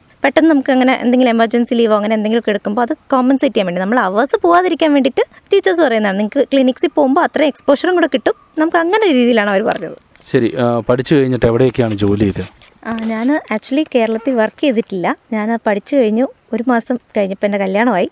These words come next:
Speaker 1: പിന്നെ ഒരു within six months എൻ്റെ രജിസ്ട്രേഷൻ പൂർത്തിയാകുമ്പോഴത്തേക്കും തന്നെ ഞാൻ കാനഡയിലും പോയി. അപ്പം നേരെ അവിടെ പോയിട്ടാണ് വർക്കിംഗ് സ്റ്റാർട്ട് ചെയ്തത്.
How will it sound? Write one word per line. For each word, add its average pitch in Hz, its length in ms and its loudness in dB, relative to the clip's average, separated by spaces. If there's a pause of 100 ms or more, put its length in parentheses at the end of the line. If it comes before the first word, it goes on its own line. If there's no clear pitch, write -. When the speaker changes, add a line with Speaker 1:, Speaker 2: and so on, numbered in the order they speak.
(140)
Speaker 1:
പിന്നെ 208 180 -4
ഒരു 226 100 -2
within 226 260 0
six 240 280 -6
months 202 160 -2
എൻ്റെ 208 160 -2
രജിസ്ട്രേഷൻ 214 520 0
പൂർത്തിയാകുമ്പോഴത്തേക്കും 220 760 -2
തന്നെ 208 120 -4
ഞാൻ 208 200 -2
കാനഡയിലും 214 480 0
പോയി. 139 160 -8 (260)
അപ്പം 277 280 -2 (220)
നേരെ 214 220 0
അവിടെ 208 280 0
പോയിട്ടാണ് 202 280 -2
വർക്കിംഗ് 196 340 -4
സ്റ്റാർട്ട് 175 320 -8
ചെയ്തത്. 180 280 -4